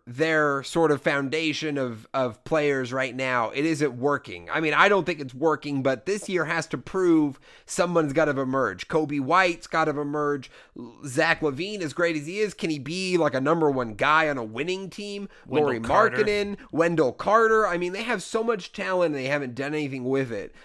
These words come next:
Speaker 1: This is gonna be a year to determine how good this team looks like and what it, what it looks like moving forward. So to me, I had them as a playoff hopeful because I believe that they believe that they're a playoff hopeful. And if they're not, then some things really need to change and they're right back down in the cellar.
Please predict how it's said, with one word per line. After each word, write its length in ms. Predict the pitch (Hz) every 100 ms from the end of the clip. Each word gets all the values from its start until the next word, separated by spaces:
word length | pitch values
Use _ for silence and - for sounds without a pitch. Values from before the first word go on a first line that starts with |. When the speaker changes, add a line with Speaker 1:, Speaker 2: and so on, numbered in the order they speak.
| -
Speaker 1:
This 300 | 143 214 220
is 100 | 196
gonna 200 | 202 180
be 100 | 175 180
a 40 |
year 180 | 175 165
to 120 | 147
determine 600 | 131 120 156 143 131 123 - -
how 240 | 151 156
good 200 | 160 165
this 140 | 147 147
team 220 | 170 147
looks 200 | 139 -
like 160 | 135 123
and 200 | 127 120
what 380 | 131 147 143 -
it, 260 | 131 -
what 320 | 139 123 185
it 120 | 180 139
looks 180 | 131
like 160 | 147 113
moving 340 | 131 143 123
forward. 480 | 113 139 131 101 69 -
So 180 | 185
to 160 | 160 170
me, 420 | 170 233 233 208 - - _
I 120 | 160 165
had 160 | 202
them 100 | 196
as 100 | 175
a 40 | 156
playoff 380 | 185 170 151
hopeful 280 | 160 151 139
because 400 | 131 156 - 135 -
I 240 | 151 180
believe 560 | 175 151 147 143 139 117
that 220 | 127 -
they 200 | 202 254
believe 720 | 214 170 151 135 117 104 - _ _ -
that 160 | 131
they're 140 | 143 117
a 80 |
playoff 380 | - 131 117 110
hopeful. 520 | 123 107 - 110 98 - - -
And 200 | 143 147
if 120 | 147
they're 200 | - 135
not, 580 | 127 175 190 170 156 135
then 400 | 143 131 127 120
some 260 | - 160 139
things 400 | 156 139 123 113
really 340 | 123 151 139
need 180 | 135 131
to 60 | 117
change 480 | - 165 147 131 120
and 120 | 120
they're 140 | 120 117
right 260 | 117 117
back 240 | 113 117 -
down 240 | 127 117
in 120 | 107
the 80 | 90
cellar. 440 | - 117 76 -